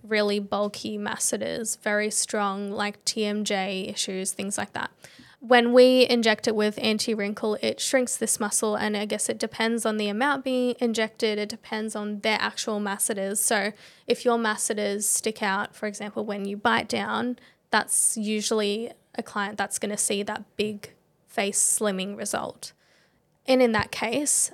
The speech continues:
a lot of people actually don't like the after effects of that. So because of the facial slimming, first of all, some people don't like having a slimmer lower face. What can actually happen as well is that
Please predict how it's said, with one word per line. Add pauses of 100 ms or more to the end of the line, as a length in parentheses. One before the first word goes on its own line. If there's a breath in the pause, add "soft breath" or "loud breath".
(200)
a
lot
of
people
actually
don't
like
the
after
effects
of
that.
So (920 soft breath)
because
of
the
facial
slimming, (160)
first
of
all,
some
people
don't
like (440)
having
a
slimmer
lower
face. (260 loud breath)
What
can
actually
happen
as
well
is
that